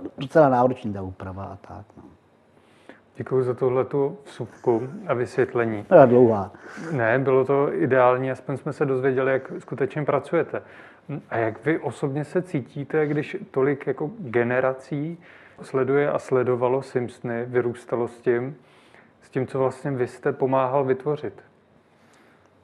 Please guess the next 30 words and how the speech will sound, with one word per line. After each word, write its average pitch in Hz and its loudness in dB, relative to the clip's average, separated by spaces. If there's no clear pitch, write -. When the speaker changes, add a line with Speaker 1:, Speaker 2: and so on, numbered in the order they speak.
Speaker 1:
Vůbec 92 -8
jako 101 -8
nevím, 135 6
na - -10
co 147 -2
se 165 4
mě 156 6
ptáte. 147 4
Já 180 12
to 143 6
vytvářím, 151 6
<laughs> - -10
lidi 175 12
se - 4
na 160 8
to 143 6
dívají, 127 8
je 147 8
to 147 6
baví, 117 4
mě 113 4
občas 117 0
někdo 123 4
mě 117 6
pochválí, 127 4
tak 104 -14
mě 117 -4
to 110 -6
těší 117 -4
a 107 -4